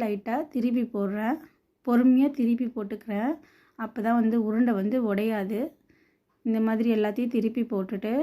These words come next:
ஃபைனலா கொஞ்சமா தேங்காய் அரைச்சி வச்சிருக்கேன். தேங்காய், சோம்பு இது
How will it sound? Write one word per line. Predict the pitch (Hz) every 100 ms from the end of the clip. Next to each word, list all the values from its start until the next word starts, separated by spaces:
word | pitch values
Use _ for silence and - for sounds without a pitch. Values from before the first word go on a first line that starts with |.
| 330 _ _ _ _ _ -
ஃபைனலா | 226 220 226 202 214 320 330 _ _ _ _ _ 233
கொஞ்சமா | 233 233 220 208 254 320 - _ _ _
தேங்காய் | 233 254 262 214
அரைச்சி | 214 202 - 208
வச்சிருக்கேன். | 202 233 233 220 220 285 302 _ _ _ _ _ _ 240
தேங்காய், | 233 226 220 262 277
சோம்பு | 226 214 214 202 - _ _
இது | 233